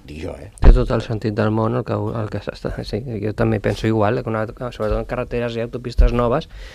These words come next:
Speaker 2: doncs que s'obligui que en aquells terminis municipals per on passen, que hi ha vivendes a proxi-, a, a prop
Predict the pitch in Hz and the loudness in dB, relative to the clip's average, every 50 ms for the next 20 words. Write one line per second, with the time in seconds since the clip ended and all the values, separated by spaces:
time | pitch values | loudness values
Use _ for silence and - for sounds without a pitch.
0 | - - - - 123 120 113 - - - - - 113 107 107 107 110 110 110 123 | -18 -20 -10 -6 -4 -4 -4 -4 -8 -8 -6 -4 -4 -2 -2 -2 -2 -2 -2 -2
1 | 143 139 147 127 110 110 107 101 107 110 - - 107 110 110 113 113 113 117 113 | -2 -2 -2 -2 -2 -4 -6 -8 -8 -8 -8 -8 -6 -4 -4 -4 -4 -4 -4 -4
2 | 110 113 - - 117 - - 120 123 120 - - 113 113 110 104 - 131 135 - | -4 -4 -4 -4 -6 -4 -4 -4 -4 -6 -6 -6 -6 -6 -6 -4 -4 -4 -4 -4
3 | 123 117 113 107 107 107 107 107 107 107 104 104 107 104 107 104 110 113 110 110 | -4 -6 -6 -6 -8 -8 -6 -6 -6 -6 -6 -6 -6 -6 -6 -6 -6 -8 -8 -10
4 | 107 - - - - 107 - - 120 - - 120 107 113 - 120 113 - 110 113 | -4 -2 0 0 0 -2 -4 -6 -8 -8 -8 -10 -10 -10 -10 -10 -6 -6 -6 -6
5 | 123 - | -6 -8